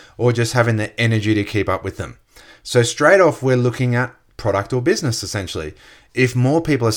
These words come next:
saying, "Look, it's about the energy," then, okay, we've now got it to a product point of view. If more people are saying about the time, okay, more of my market needs a financial thing. And then again, if you come back with product,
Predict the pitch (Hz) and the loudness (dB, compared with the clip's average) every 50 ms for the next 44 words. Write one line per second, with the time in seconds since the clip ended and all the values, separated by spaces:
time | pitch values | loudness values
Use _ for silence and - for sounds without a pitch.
0 | - 120 117 113 107 104 110 110 - - 101 - - 110 107 104 - - - - | 0 0 0 0 0 0 -2 -2 -2 -4 -8 -6 -2 0 0 0 0 -4 -6 -2
1 | 101 131 165 170 160 214 247 254 196 - - _ _ _ _ _ _ _ _ _ | -2 -2 0 0 0 0 0 0 0 -4 -10 _ _ _ _ _ _ _ _ _
2 | - 123 127 127 123 123 - 120 120 - 135 127 117 113 120 110 107 - 117 117 | 0 2 2 2 2 0 -4 -6 -6 0 2 2 2 2 0 -2 -2 0 0 2
3 | 117 120 127 123 120 120 113 - - - - - 113 104 - - 87 85 - - | 4 4 4 4 4 2 0 0 -2 -8 -4 -2 -2 -2 -2 -4 -6 -8 -8 -10
4 | - - 113 110 135 170 165 - - - - - _ _ - - 147 139 143 139 | -6 -4 0 0 0 0 -2 -6 -14 -18 -18 -20 _ _ -6 -2 -2 -2 0 0
5 | 143 165 202 240 226 - - - - _ _ _ - 117 117 - 120 120 120 120 | 0 0 -2 -2 -4 -8 -16 -20 -20 _ _ _ -2 -2 -2 0 0 0 0 0
6 | - 123 117 117 117 107 - - 120 113 110 107 104 101 90 - - - - - | 0 -2 0 0 0 -2 -2 -2 -2 -2 -2 0 -2 -2 -2 -4 -6 -12 -6 -4
7 | 131 131 143 170 196 208 190 - - 107 120 117 - 123 123 147 156 160 - - | 0 0 2 0 0 -2 -6 -8 -4 -4 -4 -4 -2 0 0 0 0 -4 -8 -16
8 | - - _ _ _ _ 104 113 117 123 127 123 123 117 120 120 117 113 110 110 | -20 -20 _ _ _ _ -2 2 4 6 6 6 6 4 2 2 2 2 2 2
9 | 110 110 113 113 113 - 113 - - - 104 107 107 107 104 101 - - 95 - | 2 2 2 2 0 -2 -4 -6 -6 -8 -4 -2 -2 -2 -2 -4 -6 -8 -8 -6
10 | - 95 87 85 90 107 123 131 - - 135 123 - 160 202 233 240 - _ _ | -6 -6 -4 -4 -2 0 0 0 -2 -2 -4 -2 -2 -2 0 0 -2 -6 _ _
11 | - - - - - _ - 110 139 135 131 127 120 151 160 123 - - 113 110 | -20 -20 -20 -20 -18 _ -2 0 2 2 2 2 4 4 2 2 2 -2 -4 -4
12 | - 120 120 113 - - 135 139 139 143 131 127 - - 117 107 - - - 226 | -2 -4 -4 -4 -2 -4 -2 0 2 2 2 2 0 -2 -4 -4 -4 -2 2 4
13 | 247 202 110 135 - - - | 6 6 6 4 2 -2 -10